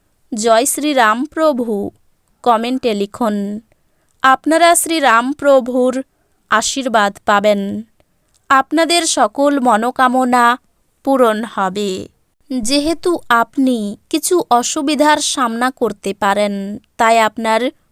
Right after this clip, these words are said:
ভারসাম্য বজায় রাখুন, অন্যথায় এটি আপনাকে কিছু গুরুতর ঝামেলায় ফেলতে পারে।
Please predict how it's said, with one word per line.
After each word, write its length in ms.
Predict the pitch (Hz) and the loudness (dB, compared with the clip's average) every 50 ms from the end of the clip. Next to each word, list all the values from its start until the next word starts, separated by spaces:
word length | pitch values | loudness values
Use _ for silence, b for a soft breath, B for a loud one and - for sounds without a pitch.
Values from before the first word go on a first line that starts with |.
| _ - | _ -6
ভারসাম্য 600 | 240 277 269 269 285 - - 330 311 302 302 302 302 302 302 233 | -2 0 0 2 0 0 0 0 0 0 0 2 2 2 2 4
বজায় 400 | 240 220 208 202 214 226 208 196 | 4 2 2 2 2 2 2 2
রাখুন, 380 | 190 190 190 _ - 214 208 202 196 196 202 214 240 _ _ _ _ _ _ _ _ _ _ _ - | 0 -2 -4 _ -8 -6 -6 -6 -6 -8 -8 -10 -12 _ _ _ _ _ _ _ _ _ _ _ 0
অন্যথায় 640 | 262 269 269 269 285 320 339 - - 381 349 320 330 320 | 0 2 2 2 0 -2 -2 -4 -2 0 0 2 2 2
এটি 240 | 285 285 - - 285 285 | 0 0 0 0 0 2
আপনাকে 600 | 254 214 226 - - 269 294 294 - - 254 240 220 214 202 - _ - | 2 2 0 -2 -2 -2 -2 -2 -4 -4 -4 -2 -2 -2 -2 -4 _ -8
কিছু 240 | - 285 - - 320 | -8 -8 -4 -4 -4
গুরুতর 440 | 269 247 262 269 285 - - 302 294 285 247 | -2 -2 -2 -2 -2 2 4 4 4 2 0
ঝামেলায় 580 | 233 233 226 240 220 226 240 240 240 240 247 247 | -6 -8 -8 -8 -6 -4 -2 0 0 0 0 0
ফেলতে 380 | - - 226 208 202 202 - 196 | -4 -10 -10 -8 -8 -8 -8 -8
পারে। 380 | 190 - 202 202 196 202 202 190 | -4 0 0 0 0 0 -4 -4